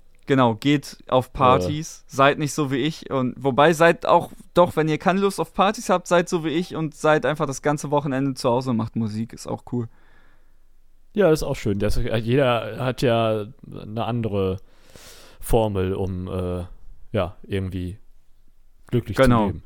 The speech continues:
Speaker 1: Und bevor wir uns verabschieden, hat der Matthias noch einen Lifehack für euch, was ihr machen könnt, wenn der Mikrofonständer mal nicht zur Hand ist.
Speaker 2: <laughs> Ja, ihr nehmt einfach einen, äh, wie heißt das Ding?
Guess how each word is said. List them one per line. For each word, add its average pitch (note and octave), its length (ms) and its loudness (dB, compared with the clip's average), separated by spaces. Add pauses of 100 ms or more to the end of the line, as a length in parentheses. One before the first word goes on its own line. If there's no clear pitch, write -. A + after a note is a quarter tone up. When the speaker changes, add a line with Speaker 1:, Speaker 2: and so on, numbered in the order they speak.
(160)
Speaker 1:
Und F3+ 500 4
bevor D#3+ 380 0
wir E3+ 80 -4
uns D#3 120 -4
verabschieden, C#3+ 600 -2
hat C#3 140 -2
der C#3 60 2
Matthias D3 460 -2
noch C#3 160 -2
einen B2+ 200 0
Lifehack D3+ 440 4
für A#2+ 180 -2
euch, C3 340 -2
was C3+ 160 -4
ihr A#2+ 80 0
machen C#3+ 300 -2
könnt, D#3+ 360 -4
wenn D3+ 240 2
der D3+ 160 4
Mikrofonständer A2 1300 -2
mal A2 220 0
nicht G#2+ 180 -4
zur A2+ 160 -4
Hand G#2+ 160 -4
ist. - 240 -14 (1120)
Speaker 2:
<laughs> D#3+ 720 4 (400)
Ja, E3+ 120 6
ihr C#3+ 160 6
nehmt F3 200 0
einfach D#3+ 460 2
einen, D3+ 360 0
äh, C#3 220 2
wie C#3 100 -2
heißt C#3+ 180 -2
das D3+ 120 -6
Ding? E3+ 280 -2